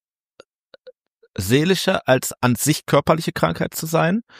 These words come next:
ähm, die das sich natürlich schon ein bisschen so in Vergiftungserscheinungen, könnte man es vielleicht irgendwie nennen, ähm, äußert, die aber ja von Aragorn, also jetzt mal blöd gesagt, das bisschen Königskraut wird die Leute jetzt nicht vom schwarzen Anhang alleine heilen, sondern es ist schon,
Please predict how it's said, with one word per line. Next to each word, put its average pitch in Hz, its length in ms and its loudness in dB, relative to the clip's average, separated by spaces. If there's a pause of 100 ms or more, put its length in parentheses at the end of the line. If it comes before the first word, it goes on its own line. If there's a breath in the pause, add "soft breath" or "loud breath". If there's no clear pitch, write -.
(600 loud breath)
ähm, 120 460 -2 (960)
die 139 120 2
das 131 300 2
sich - 220 -2
natürlich 131 380 0
schon 151 220 2
ein 139 160 0
bisschen 139 280 0
so 123 100 0
in 123 140 -2
Vergiftungserscheinungen, 139 1500 0
könnte 139 240 0
man 127 160 0
es - 60 -12
vielleicht 131 240 0
irgendwie 135 220 -4
nennen, 135 320 -2 (460 loud breath)
ähm, 117 360 0 (340)
äußert, 143 480 2
die - 160 -4
aber 117 200 2
ja 113 120 2
von 113 220 -4
Aragorn, 135 540 -2 (520 loud breath)
also 120 240 2
jetzt - 160 -4
mal 190 80 4
blöd - 160 0
gesagt, 135 200 2
das 113 100 -2
bisschen 135 260 -2
Königskraut 139 640 0
wird 131 120 0
die 135 60 0
Leute 127 240 2
jetzt 117 140 -4
nicht 131 140 -8
vom 120 140 -6
schwarzen 120 320 -2
Anhang 113 320 2
alleine 101 380 -2
heilen, 98 180 -2
sondern 101 220 -4
es - 80 -10
ist 107 80 -10
schon, 135 260 0